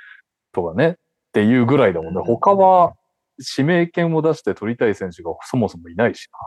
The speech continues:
Speaker 1: きついっすね。かといって別にタンクもしてないし。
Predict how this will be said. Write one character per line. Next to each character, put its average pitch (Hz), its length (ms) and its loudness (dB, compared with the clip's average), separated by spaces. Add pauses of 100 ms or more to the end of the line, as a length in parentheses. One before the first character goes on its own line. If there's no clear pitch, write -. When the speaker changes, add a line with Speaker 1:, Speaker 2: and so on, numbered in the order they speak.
(1700)
Speaker 1:
き - 100 -18
つ - 80 -6
い 139 40 0
っ - 20 2
す - 160 -14
ね。 - 80 -12 (1700)
か - 140 -2
と 165 140 2
い 160 40 4
っ 160 40 0
て 160 140 0
別 139 220 -2
に 135 100 0
タ 147 120 -2
ン 113 100 0
ク - 100 -10
も 82 140 -12
し - 60 -20
て 85 100 -10
な 80 100 -10
い 78 60 -14
し。 - 180 -20